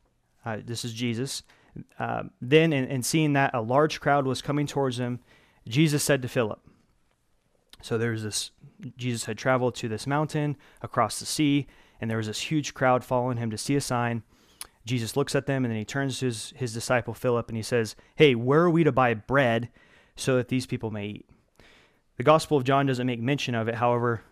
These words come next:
in the other Gospels, we know that this would have been an evening, and Jesus was teaching all day long, and these people were getting hungry. And Jesus saw a need, and he asked Philip, "Hey, where are we gonna buy bread so that these people may eat?"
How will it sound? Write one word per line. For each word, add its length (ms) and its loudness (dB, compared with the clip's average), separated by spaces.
in 80 -8
the 80 -2
other 140 2
Gospels, 460 0
we 120 0
know 200 2
that 160 0
this 180 -2
would 80 -2
have 80 -4
been 140 -2
an 120 -10
evening, 400 -4
and 360 -2
Jesus 280 -2
was 140 -6
teaching 320 -2
all 140 0
day 160 4
long, 240 2
and 60 0
these 100 -2
people 200 -4
were 100 -2
getting 180 -4
hungry. 460 -6
And 180 -2
Jesus 320 -2
saw 260 0
a 40 -2
need, 360 2
and 120 -6
he 60 -4
asked 260 -2
Philip, 300 0
"Hey, 280 -2
where 300 2
are 60 6
we 100 4
gonna 300 -2
buy 200 2
bread 340 2
so 100 -6
that 60 -10
these 140 -6
people 220 -8
may 160 -6
eat?" 220 -4